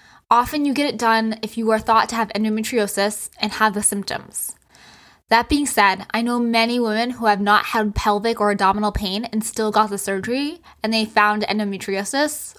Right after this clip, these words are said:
or some of them they didn't. I had very bad, painful periods, to the point where I was throwing up and taking days off of work ever since I was twelve.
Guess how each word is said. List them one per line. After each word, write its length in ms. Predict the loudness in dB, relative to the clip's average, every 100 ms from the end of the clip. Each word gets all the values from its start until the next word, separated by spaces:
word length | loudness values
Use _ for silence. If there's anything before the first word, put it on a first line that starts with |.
| -2
or 140 | -2
some 180 | 0 0
of 80 | 0
them 120 | 0
they 100 | 0
didn't. 460 | 0 -4 -8 -16 -16 _ _ _ -20 -20 -20 -20 -4
I 80 | 0
had 240 | 2 2 4
very 340 | 4 6 4
bad, 480 | 4 4 4 2 0
painful 400 | -4 -4 -2 -6
periods, 580 | -2 -4 -4 -6 -10 -12
to 100 | -2
the 80 | -2
point 280 | 0 -2 2
where 100 | 4
I 60 |
was 180 | 4 -2
throwing 380 | 0 2 2 4
up 160 | 2 2
and 120 | -4
taking 360 | -4 -2 -2
days 240 | 2 2 4
off 260 | 4 2
of 160 | -2 -8
work 320 | -2 0 0 -2
ever 220 | 0 0
since 260 | 0 0 0
I 80 |
was 180 | -2 -2
twelve. 580 | 0 2 2 0 -14 -20